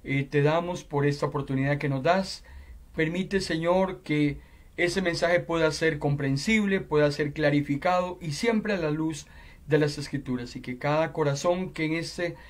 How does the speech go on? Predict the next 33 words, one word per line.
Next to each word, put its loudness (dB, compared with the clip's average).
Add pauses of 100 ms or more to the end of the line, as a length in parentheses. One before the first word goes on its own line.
(160)
en -2
esta 0
noche 0
esté -2
dispuesto -2
a -4
escuchar 0
y -2
a 2
ver, 0 (520)
este, 0
lo 2
que -4
transmitiremos 2
a -2
través 0
de -2
tu -4
palabra 2 (380)
pueda 8
ser 4
abierto 2
y 2
pueda 2
ser -2
guiado 4
por 0
el 2
Espíritu -2
Santo. -6
En -4
el 2
nombre 2